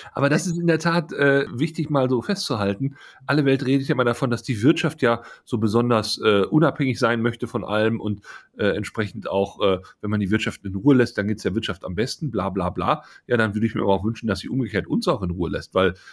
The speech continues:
ähm, wenn genau das nämlich passiert, dass unsere Lebensgrundlage mal eben so für lau geklaut wird, denn dann hab ich nämlich ein Problem damit, nämlich mit der Vollkostenrechnung. Also dann, wenn man im Prinzip alles berücksichtigen muss, was dazu führt, dass dieses Unternehmen dann einen Erfolg hat.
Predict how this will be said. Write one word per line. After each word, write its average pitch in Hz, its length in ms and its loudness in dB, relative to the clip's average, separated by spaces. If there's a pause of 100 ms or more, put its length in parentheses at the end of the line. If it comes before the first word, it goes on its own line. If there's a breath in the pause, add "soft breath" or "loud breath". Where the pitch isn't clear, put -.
(200 loud breath)
ähm, 92 360 -2
wenn 104 220 0
genau 98 220 2
das 139 240 -2
nämlich 127 360 -4
passiert, 147 460 0
dass 90 100 -6
unsere 92 240 -4
Lebensgrundlage 90 960 -2 (240 loud breath)
mal 98 240 -2
eben 107 220 0
so 92 320 2
für 95 360 2
lau 95 560 4
geklaut 110 600 -2
wird, 101 280 0 (460 loud breath)
denn 104 140 0
dann 139 160 0
hab 180 140 -2
ich 165 100 -2
nämlich 147 240 0
ein - 80 -2
Problem 139 320 0
damit, 113 280 0
nämlich 107 240 -2
mit 113 160 -4
der 120 120 4
Vollkostenrechnung. 92 920 -2
Also 92 160 -2
dann, 104 260 0
wenn 107 120 -2
man 113 160 -2
im 107 60 -8
Prinzip 107 300 -6
alles 139 240 0
berücksichtigen 107 600 -2
muss, 107 220 0
was 110 240 0
dazu 98 240 -2
führt, 131 320 2
dass 95 160 0
dieses 107 240 -4
Unternehmen 104 440 0
dann 107 140 2
einen 113 100 -2
Erfolg 160 380 0
hat. 90 140 -6